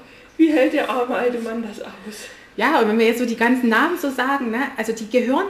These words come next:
Speaker 2: alle zusammen und wenn man die Serie guckt, die, so von Anfang an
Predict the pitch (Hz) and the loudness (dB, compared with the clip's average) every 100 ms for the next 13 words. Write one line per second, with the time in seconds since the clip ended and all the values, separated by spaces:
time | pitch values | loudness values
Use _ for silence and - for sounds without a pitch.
0 | - 247 330 339 339 262 269 330 247 240 | -2 0 0 -2 -6 -4 -2 0 0 0
1 | 220 226 254 240 233 233 247 226 349 359 | 0 0 0 0 -2 0 0 -2 -4 -8
2 | - - - - - - - - 220 - | -14 -20 -20 -20 -20 -20 -20 -10 -8 -6
3 | 226 254 285 240 320 - 370 330 - | -4 2 2 4 0 0 -4 -2 2